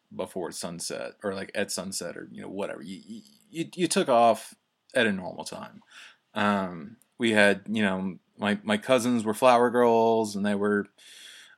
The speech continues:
um, I don't know, eight and ten or something like that. Uh, and it was cute and everything like that. But at the end of the day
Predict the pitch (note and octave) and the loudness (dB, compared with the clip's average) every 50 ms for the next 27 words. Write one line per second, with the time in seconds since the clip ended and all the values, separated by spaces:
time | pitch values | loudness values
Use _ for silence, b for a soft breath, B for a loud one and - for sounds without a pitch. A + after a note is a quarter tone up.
0 | _ - A2+ G#2 G#2+ G2+ G2+ G2 F#2+ F#2+ F#2+ F2+ F2 F#2 E2+ E2 G2 b b b | _ 0 2 4 4 4 4 4 2 0 0 -2 -4 -8 -8 -10 -14 b b b
1 | b b b b b b _ _ _ _ _ _ _ _ _ _ _ _ - - | b b b b b b _ _ _ _ _ _ _ _ _ _ _ _ -14 -10
2 | - F#2+ F2+ E2+ D#2 E2+ - - - - - G#2 G#2+ G#2 - G#2 G2+ G2 G2 F#2 | -8 -8 -6 -6 -8 -10 -12 -14 -10 -4 -2 0 0 0 0 0 0 0 -2 -4
3 | - - - G#2+ G2+ G2+ G2 F#2 F#2 F#2 - - - - - F#2 F#2 F#2+ - F#2+ | -4 -2 0 0 2 2 0 -2 -4 -6 -6 -6 -8 -8 -8 -8 -8 -6 -4 -2
4 | F#2 F#2+ F#2+ G2 - B B B B B B B B B B B - - G2+ F#2+ | -2 -2 -2 -4 -8 B B B B B B B B B B B -6 -2 -2 0
5 | F2+ - - C#2 B1 B1 B1 - _ _ _ _ _ _ _ _ _ _ _ _ | 0 -2 -6 -8 -10 -12 -14 -18 _ _ _ _ _ _ _ _ _ _ _ _
6 | _ _ _ _ _ _ _ - F#3+ G3+ F#3+ F3+ G3 G3+ G3+ G3 - - - C#3 | _ _ _ _ _ _ _ 2 2 4 4 4 4 4 4 4 2 2 6 6
7 | B2+ B2 A#2 A#2 A#2 A2+ G#2+ A2 G#2+ A2 G#2+ G#2+ G#2+ G#2 - G#2+ G#2 G#2 G2+ - | 8 8 6 4 2 2 2 2 2 2 2 4 2 4 4 4 4 4 2 -2
8 | _ - A#2 G2+ A#2 A2+ G#2+ G#2 - - _ _ _ _ _ _ _ _ _ _ | _ -18 -4 2 4 4 4 4 2 -2 _ _ _ _ _ _ _ _ _ _
9 | _ _ _ _ _ _ _ _ _ _ _ _ _ _ _ _ _ _ _ _ | _ _ _ _ _ _ _ _ _ _ _ _ _ _ _ _ _ _ _ _
10 | _ _ _ _ _ _ _ _ _ _ _ _ _ _ _ _ _ _ - C3+ | _ _ _ _ _ _ _ _ _ _ _ _ _ _ _ _ _ _ -2 -2
11 | B2+ C#3 D#3 D#3+ D3+ B2+ G#2 F#2+ G2 G2+ G2+ G2+ G2+ G2 F#2+ E2 | -2 0 0 -2 0 -2 -2 0 0 2 2 2 2 0 -2 -4